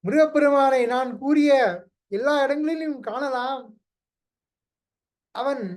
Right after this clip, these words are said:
உருவாயிருக்கின்றான், அருவாயிருக்கின்றான், உளதாயிருக்கின்றான், இளதாயிருக்கின்றான்.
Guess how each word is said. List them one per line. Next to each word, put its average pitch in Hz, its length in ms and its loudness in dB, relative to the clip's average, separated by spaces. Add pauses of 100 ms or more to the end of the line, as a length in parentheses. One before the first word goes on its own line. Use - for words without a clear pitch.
(800)
உருவாயிருக்கின்றான், 294 1160 2
அருவாயிருக்கின்றான், 277 1120 -2 (120)
உளதாயிருக்கின்றான், 269 1160 -2
இளதாயிருக்கின்றான். 208 1000 -4